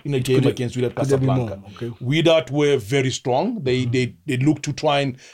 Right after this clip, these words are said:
Speaker 1: and finish, uh, the, the, the game
Speaker 2: In the
Speaker 1: very
Speaker 2: first leg,
Speaker 1: easy.
Speaker 2: yeah. Mm-hmm.
Speaker 1: And I tell you, Timothy's countryman there had a sterling performance. He made a
Speaker 2: Mm-hmm.
Speaker 1: mistake for the second goal,
Speaker 2: Yes.
Speaker 1: but I think he had a wonderful, I think, I think, uh, overall,
Speaker 2: Mm-hmm.
Speaker 1: uh, Dennis Onyango had a brilliant game overall in, in, in, in, in that match in,
Speaker 2: Yeah.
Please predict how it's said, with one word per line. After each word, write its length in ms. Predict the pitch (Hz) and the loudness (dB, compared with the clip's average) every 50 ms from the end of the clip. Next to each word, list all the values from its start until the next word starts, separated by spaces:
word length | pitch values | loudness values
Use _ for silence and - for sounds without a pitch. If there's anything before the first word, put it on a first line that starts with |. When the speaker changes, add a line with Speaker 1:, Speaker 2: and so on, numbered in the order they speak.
| _ | _
Speaker 1:
and 180 | - 139 131 131 | -4 -4 -4 -2
finish, 380 | - 147 139 139 135 127 - 151 | 0 0 0 0 0 0 2 2
uh, 100 | 131 127 | 2 2
the, 220 | 113 117 131 131 | 0 0 -2 -2
the, 120 | 120 123 | 0 0
the 120 | 123 117 120 | -2 -2 0
game 160 | 98 131 135 | 2 2 2
Speaker 2:
In 40 | 135 | 4
the 40 | 131 | 4
Speaker 1:
very 140 | 117 135 - | 2 2 2
Speaker 2:
first 100 | 131 131 | 2 2
leg, 60 | 135 | 0
Speaker 1:
easy. 140 | 139 127 127 | 0 0 -2
Speaker 2:
yeah. 60 | - - | -4 -6
Mm-hmm. 280 | - - - 101 101 | -8 -12 -10 -6 -2
Speaker 1:
And 100 | 143 143 | 0 2
I 40 | 151 | 2
tell 220 | 147 - 214 214 190 | 4 4 4 4 4
you, 80 | 185 | 2
Timothy's 580 | - - 240 247 240 240 226 226 233 214 196 - | 2 2 0 2 2 2 0 2 0 0 0 2
countryman 600 | - 226 240 233 - 220 208 208 202 175 160 151 | 2 0 0 2 2 0 2 2 2 2 2 2
there 340 | 170 175 170 156 139 120 - - - - - - | 4 4 4 4 2 0 -4 -10 -20 -20 -4 0
had 160 | - 160 175 | 2 4 4
a 60 | 170 | 2
sterling 400 | 151 - - 233 240 240 240 226 | 0 0 2 2 4 4 4 2
performance. 640 | - 214 190 190 226 226 208 151 110 92 - - - | 2 2 2 4 4 2 2 0 -4 -8 -14 -14 -6
He 120 | - 143 | 0 2
made 140 | 180 196 262 | 4 4 4
a 40 | 294 | 4
Speaker 2:
Mm-hmm. 100 | 311 285 | 2 0
Speaker 1:
mistake 280 | 269 202 - 269 277 196 | 0 0 0 0 0 2
for 120 | - 220 | 2 2
the 60 | 208 | 2
second 320 | 208 240 226 226 202 175 156 | 2 2 2 2 2 2 4
goal, 340 | 208 254 208 143 107 95 - _ _ - - - | 4 2 2 0 -4 -8 -12 _ _ -20 -18 -16
Speaker 2:
Yes. 220 | 101 98 87 87 | -14 -14 -2 2
Speaker 1:
but 160 | 190 196 196 | 2 4 4
I 80 | 190 175 | 2 0
think 260 | - - 226 208 202 | 0 2 2 2 4
he 80 | - 202 | 4 4
had 80 | 185 | 4
a 40 | 180 | 4
wonderful, 440 | 165 165 190 185 175 165 160 - 160 | 2 2 2 2 2 0 2 2 2
I 60 | 160 | 2
think, 220 | 160 - 185 175 180 | 2 2 2 2 4
I 100 | 165 165 | 2 2
think, 300 | 160 - 180 170 - 170 | 2 0 -2 0 2 2
uh, 100 | 165 160 | 2 4
overall, 600 | - 185 180 147 165 160 160 175 180 170 143 131 | 4 2 2 4 4 2 4 4 4 4 2 2
Speaker 2:
Mm-hmm. 200 | 131 113 139 135 113 - - | 0 -2 -2 -4 -4 -4 -4
Speaker 1:
uh, 60 | 139 | 0
Dennis 280 | 123 170 170 185 180 - | 4 4 4 4 4 2
Onyango 440 | 185 170 175 175 175 175 175 170 165 | 2 2 4 4 4 4 4 4 4
had 100 | 165 160 | 4 2
a 60 | 156 | 0
brilliant 480 | 139 120 - - 185 175 170 156 151 | 0 -2 0 2 4 4 4 2 2
game 240 | 123 156 151 147 143 | 2 2 2 2 2
overall 260 | 143 120 127 123 127 | 2 2 2 2 0
in, 100 | 127 120 123 | 0 0 0
in, 120 | 123 120 | -2 -2
in, 140 | 131 131 127 | -4 -4 -4
in, 420 | 131 139 135 135 135 - 143 139 | -6 -4 -4 -6 -4 -4 -6 -4
in 80 | 143 135 | -2 -2
that 120 | 131 127 127 | -2 0 0
match 320 | 127 135 131 123 - - | 0 -2 -2 -4 -6 -6
in, 220 | 123 139 131 123 104 | -6 -6 -4 -6 -6
Speaker 2:
Yeah. 80 | 95 | -10